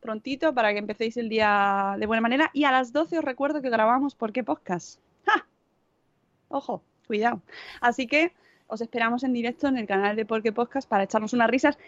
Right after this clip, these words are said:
que, ojo, no tiene nada que ver con el Buenos Días, Madre Esfera. Ahí yo ya no, yo ya no soy Madre Esfera. <laughs> Ahí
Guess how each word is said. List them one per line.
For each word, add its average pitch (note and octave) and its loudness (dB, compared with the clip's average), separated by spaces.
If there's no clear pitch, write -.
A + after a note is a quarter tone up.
que, A#3 4
ojo, A#3+ 4
no G#3+ 0
tiene B3+ 2
nada A#3+ 2
que A#3 -2
ver A3+ -4
con A#3 -2
el A3+ -2
Buenos A3 -2
Días, A3 -4
Madre A3 -2
Esfera. B3 0
Ahí G#3 -2
yo A#3 0
ya B3 4
no, B3+ 0
yo B3 0
ya C#4+ 0
no C#4+ 2
soy B3+ -2
Madre A3+ -2
Esfera. F3 -8
<laughs> G4 0
Ahí B3 2